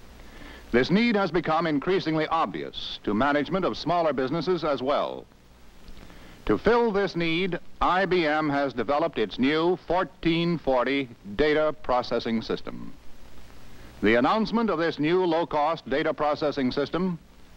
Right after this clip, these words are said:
makes business news. To show you what I mean, let's look back for a moment.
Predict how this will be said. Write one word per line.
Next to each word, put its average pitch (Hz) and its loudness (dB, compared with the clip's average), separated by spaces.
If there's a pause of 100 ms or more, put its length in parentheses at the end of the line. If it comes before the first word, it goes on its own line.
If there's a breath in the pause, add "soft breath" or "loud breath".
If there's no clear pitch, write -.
(140)
makes 143 4
business 156 2
news. 85 0 (1080 loud breath)
To 127 4
show 240 4
you 233 4
what 190 2
I 165 0
mean, 131 0
let's 185 -2
look 160 0
back 98 -2
for 82 -4
a 78 -4
moment. 67 -6